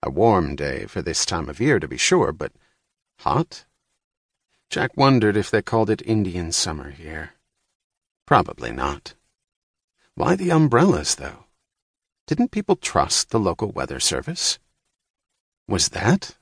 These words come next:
how the cop knew I was an American? Another thing he ought to have anticipated was the plethora of Rolls Royces on the streets.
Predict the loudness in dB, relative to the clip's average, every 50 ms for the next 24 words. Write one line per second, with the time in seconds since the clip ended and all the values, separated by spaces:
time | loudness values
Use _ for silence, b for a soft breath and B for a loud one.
0 | _ -6 -2 0 2 2 0 -2 -4 -4 -2 0 0 0 -2 -2 0 0 2 2
1 | 4 2 2 2 0 0 0 -2 -2 -2 -2 -4 -4 -4 -6 -6 -6 -6 -6 -6
2 | -8 -8 -8 -12 _ _ _ _ _ _ _ _ _ _ _ _ _ _ _ _
3 | _ _ _ _ _ _ _ _ _ -2 0 2 2 4 4 2 2 2 4 4
4 | 4 4 4 2 2 4 4 2 2 0 -4 -4 -4 -2 -2 -2 -2 -2 -2 -2
5 | -2 -2 -2 -4 -4 -6 -8 -10 -8 -8 -8 -8 -8 -6 -6 -6 -6 -6 -8 -6
6 | -2 -2 -2 -2 -2 -4 -4 -2 -2 0 0 -2 -4 -2 0 2 2 4 2 2
7 | 0 0 0 0 0 0 -2 -4 -4 -6 -8 -8 -8 -8 -6 -6 -6 -6 -6 -6
8 | -8 -10 -8 -8 -6 -6 -6